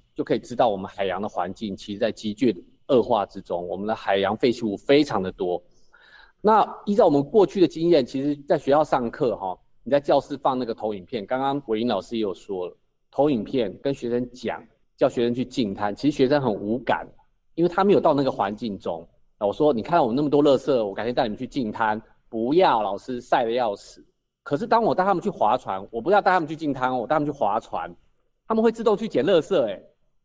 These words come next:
他们划一划，我说：“哎，你们怎么去捡垃圾？”他说：“老师，我要拍照啊。”啊，这么漂亮的地方就那么多的保特瓶，我当然要把它捡起来。所以那就是有感了，因为他们其实很少离开马公市区啊。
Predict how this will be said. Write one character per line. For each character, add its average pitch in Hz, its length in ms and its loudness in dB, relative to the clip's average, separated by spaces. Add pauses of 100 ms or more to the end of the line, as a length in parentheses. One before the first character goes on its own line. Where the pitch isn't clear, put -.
他 240 80 -4
们 254 80 2
划 196 140 2
一 214 40 -2
划， 170 360 -4
我 139 100 -8
说 214 200 -6
：“哎， 233 120 -6
你 208 80 -2
们 156 80 -6
怎 151 60 -2
么 147 40 -4
去 202 100 -6
捡 - 160 -2
垃 180 140 2
圾？” 165 240 0
他 175 80 -6
说 214 180 -4 (340)
：“老 151 80 -6
师， 240 160 -8
我 196 100 0
要 233 60 0
拍 240 220 -2
照 233 260 2
啊。” 214 300 2 (580)
啊， 247 100 -14
这 285 140 -2
么 240 100 -2
漂 247 260 -2
亮 247 160 2
的 262 60 -4
地 247 80 -4
方 233 160 -2
就 226 120 0
那 240 100 -6
么 233 100 -2
多 233 160 0
的 220 100 0
保 147 160 2
特 214 140 -2
瓶， 151 240 -8
我 135 100 -2
当 - 120 -2
然 233 80 4
要 202 80 4
把 165 140 2
它 185 80 4
捡 160 260 -4
起 127 200 -12
来。 92 320 -8 (420)
所 254 140 -2
以 220 40 4
那 254 120 2
就 233 100 0
是 226 160 -6
有 143 280 4
感 113 380 -2
了， 90 160 -16 (320)
因 233 120 -4
为 226 60 0
他 208 100 -2
们 214 120 -2
其 - 180 -18
实 156 100 -10
很 147 200 -6
少 107 380 0
离 120 180 -8
开 151 160 0
马 101 180 -4
公 113 180 -4
市 110 220 -14
区 95 260 -16
啊。 92 100 -10